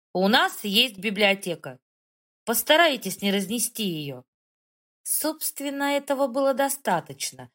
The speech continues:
чтобы через пять минут в коридоре мы с ним остались одни. "Ну и где кабинет?"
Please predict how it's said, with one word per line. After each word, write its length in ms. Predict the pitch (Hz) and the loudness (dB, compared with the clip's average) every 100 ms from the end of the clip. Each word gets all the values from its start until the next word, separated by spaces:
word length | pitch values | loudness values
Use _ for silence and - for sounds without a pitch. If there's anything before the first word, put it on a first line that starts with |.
| _ | _
чтобы 360 | - - 220 220 | -8 -4 -2 -2
через 340 | - 240 254 | 0 0 0
пять 420 | - 254 185 170 180 | 2 4 6 4 0
минут 460 | 190 262 330 - _ - | 0 0 -2 -6 _ -18
в 120 | - | 0
коридоре 760 | 226 208 202 262 330 196 123 _ - | 2 4 2 4 4 2 -2 _ -4
мы 240 | 277 370 | -2 0
с 120 | - | -2
ним 240 | 233 262 202 | -2 0 0
остались 520 | - - 208 202 196 | 0 0 2 0 -2
одни. 440 | 185 151 147 131 _ _ _ _ _ _ _ _ _ _ - | -2 -2 -8 -10 _ _ _ _ _ _ _ _ _ _ 0
"Ну 420 | 240 311 294 254 | 6 8 8 8
и 260 | 240 233 | 6 4
где 240 | 202 208 311 | 2 2 2
кабинет?" 600 | 226 185 180 190 214 | 0 -2 0 0 -2